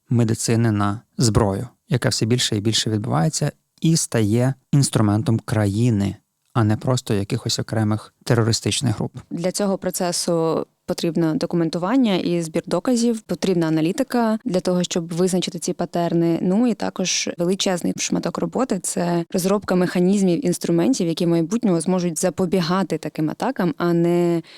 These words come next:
Speaker 2: просто за них карати. Тому що є міжнародне гуманітарне право, яке це забороняє. Ну, с-, це воєнний злочин. Це, цього не можна робити, але це відбувається. Тому великим питанням зараз є створення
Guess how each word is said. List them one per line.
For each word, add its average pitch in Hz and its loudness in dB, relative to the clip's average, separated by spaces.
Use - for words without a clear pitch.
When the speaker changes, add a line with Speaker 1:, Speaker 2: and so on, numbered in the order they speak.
Speaker 2:
просто 190 -2
за 180 0
них 180 0
карати. 165 -4
Тому 175 2
що 175 -4
є 214 0
міжнародне 180 2
гуманітарне 185 2
право, 220 0
яке 175 -2
це 180 -4
забороняє. 180 0
Ну, 170 -2
с-, - -10
це - -6
воєнний 180 0
злочин. 185 -4
Це, 175 -2
цього 175 0
не 175 4
можна 165 0
робити, 233 0
але 170 0
це 185 -4
відбувається. 180 -2
Тому 170 0
великим 190 0
питанням 214 0
зараз 175 -2
є 170 -2
створення 175 0